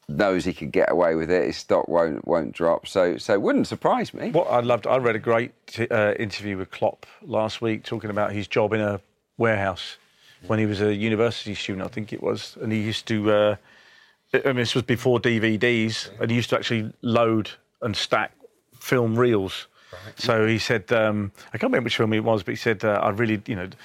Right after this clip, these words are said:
Speaker 2: we used to dread the big ones." Like, he's Ben-Hur, that was the one. He mentioned <laughs> Ben-Hur. He said when that came in, because it was, it was reel after reel of it. And he said, "Those things have stayed with me. Those were my inspiration, doing double shifts,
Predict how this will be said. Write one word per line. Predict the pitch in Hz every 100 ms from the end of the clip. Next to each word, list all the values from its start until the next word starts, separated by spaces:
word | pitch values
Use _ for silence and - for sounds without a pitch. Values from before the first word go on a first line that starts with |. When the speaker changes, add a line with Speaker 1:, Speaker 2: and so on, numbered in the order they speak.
| - _
Speaker 2:
we | 127
used | -
to | 107
dread | 127 117
the | -
big | 95 113
ones." | 107 101
Like, | 110 -
he's | 175 107
Ben-Hur, | 165 139 120 139 113 104
that | 139
was | 120
the | 110
one. | 113
He | 143
mentioned | 160 - 147
<laughs> | 135
Ben-Hur. | 160 143 147 139 107 - 135
He | 139
said | 131 143
when | 156
that | 165 127
came | 123 113
in, | 127
because | 123 143
it | 127
was, | 123 123
it | -
was | - 151 110
reel | 151 147 156 139
after | 127 147
reel | 139 180 131
of | 101
it. | 98 - - -
And | 139
he |
said, | 151 165
"Those | 180 175 -
things | 156 123
have | 131 _ _ - -
stayed | - 165 151
with | 151 131
me. | 110
Those | 113 113
were | 123
my | 120
inspiration, | 120 - 123 135 117 104
doing | 117 110
double | 127 117 117
shifts, | - 120 -